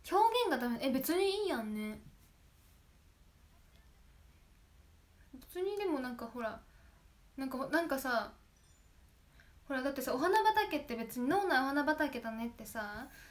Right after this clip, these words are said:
なんかもっとさ、きついドストレートな言い方の方があるじゃん。別にまだ可愛げある風に言ってる気がするけどな。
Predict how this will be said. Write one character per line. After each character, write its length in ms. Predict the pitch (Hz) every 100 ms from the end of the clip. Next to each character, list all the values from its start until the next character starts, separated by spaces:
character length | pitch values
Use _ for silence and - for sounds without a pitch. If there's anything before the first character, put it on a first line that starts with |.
| -
な 80 | 247
ん 40 |
か 200 | 233 214 - - - - - - -
も 140 | 320
っ 60 | 359
と 100 | 269
さ、 240 | 247 214 214
き 100 | -
つ 180 | -
い 100 | 370
ド 100 | 302
ス 100 | 277
ト 80 | -
レ 100 | 302
ー 60 | 269
ト 60 |
な 80 | 254
言 100 | 214
い 40 | 233
方 200 | 240 233
の 100 | 226
方 160 | 226
が 140 | 208 226
あ 20 |
る 100 | 233
じ 120 | 220
ゃ 20 |
ん。 100 | - - - -
別 220 | 233 294
に 100 | 302
ま 120 | 311
だ 100 | 311
可 200 | 262 302
愛 160 | 349 370
げ 140 | 359
あ 80 | 359
る 280 | 349 302 -
風 160 | - 254
に 140 | 226
言 100 | 214
っ 20 | 214
て 120 | 233
る 100 | 220
気 120 | 233
が 120 | 226
す 140 | 233 233
る 100 | 233
け 140 | 214
ど 100 | 214
な。 260 | 214 214